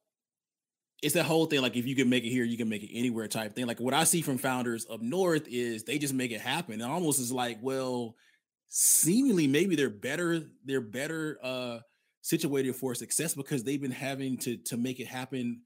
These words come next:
essentially kind of quote unquote on their own. And so they've learned how to ride that bike, right? So,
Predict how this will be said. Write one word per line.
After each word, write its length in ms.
essentially 400
kind 120
of 100
quote 180
unquote 260
on 120
their 220
own. 300
And 100
so 60
they've 180
learned 220
how 80
to 40
ride 220
that 160
bike, 300
right? 220
So, 440